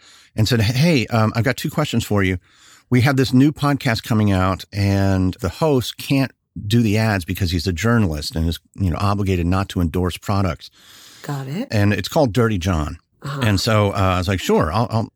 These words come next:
Speaker 1: write and read ads, no problem." The second thing he asked me was, "Uh, we also have this show, uh, a history show that we're working on, and I think you'd be great for it. Would you want to host and sound design it?"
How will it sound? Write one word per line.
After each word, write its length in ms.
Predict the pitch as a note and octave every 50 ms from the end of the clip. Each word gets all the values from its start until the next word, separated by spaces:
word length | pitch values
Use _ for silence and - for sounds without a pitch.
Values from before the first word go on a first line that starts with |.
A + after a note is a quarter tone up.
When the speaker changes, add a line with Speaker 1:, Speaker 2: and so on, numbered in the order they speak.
| - -
Speaker 1:
write 300 | A2 G2+ F#2 F2+ F#2 F2+
and 100 | F#2 F2+
read 160 | E2+ D#2+ D2+
ads, 300 | D#2+ D#2 D#2+ G2+ G2 G#2+
no 120 | A2 A2 G2+
problem." 380 | - C3 A#2 F#2+ E2 D#2+ D#2 - _ _ - -
The 120 | - C3 A#2+
second 320 | - D#3+ D#3 D3+ D#3+ C3+
thing 140 | A#2 B2+ A2+
he 160 | A2 A#2 G#2
asked 180 | G2+ G#2 F#2 -
me 100 | A2 G2+
was, 140 | F#2+ F2+ G#2+ G#2+ - _ _ _ -
"Uh, 220 | A2+ G#2+ G#2 G#2 G2+
we 160 | - C3 C#3+
also 340 | D#3+ G3+ A#3+ - - F3 D#3
have 200 | C3 C#3 B2+ A#2
this 160 | A2+ A2 G2+
show, 500 | - - - D3+ D3+ C#3+ B2+ A2+ A2 G2+ - _ _ - - - - - _ _ -
uh, 200 | A2+ G#2+ G#2 F#2+ G#2+
a 40 |
history 380 | A2 G2 G3 F#3 - - A#2+ A2+
show 300 | - - G#2 G#2 G2 F#2+
that 160 | F#2+ F#2+ E2+
we're 140 | G2+ G2+ G2
working 360 | F#2+ G#2+ G#2+ - - G2+ G2
on, 180 | G2 F#2+ F#2 F#2+
and 100 | F#2 F#2+
I 80 | F#2
think 260 | F2+ - A2+ G2 - -
you'd 160 | G2+ G2 F2+
be 100 | F2+ F2+
great 280 | E2+ G2 F#2+ G2 F#2
for 280 | - - F2+ E2 D2+ D#2
it. 80 | D#2+ - - - - _ -
Would 180 | G#2 G2+ F2+
you 80 | G2 G2+
want 160 | F#2 F#2 E2+
to 40 | E2
host 460 | - - - A#2 G2+ F2+ - - -
and 120 | E2+ E2+ -
sound 280 | - - A2 A#2+ A#2+
design 300 | G2+ D#2 E2 D#2 D2+ D2
it?" 120 | C#2+ -